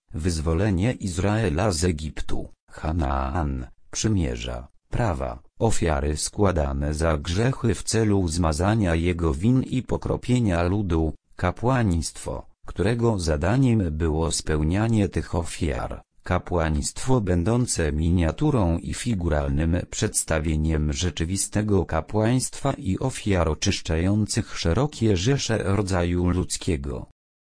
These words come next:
Bóg, zwracając się do ludu, rzekł:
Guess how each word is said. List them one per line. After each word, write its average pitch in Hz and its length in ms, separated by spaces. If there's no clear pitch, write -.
Bóg, 151 360
zwracając 123 880
się 110 180
do 92 160
ludu, 117 420
rzekł: 101 680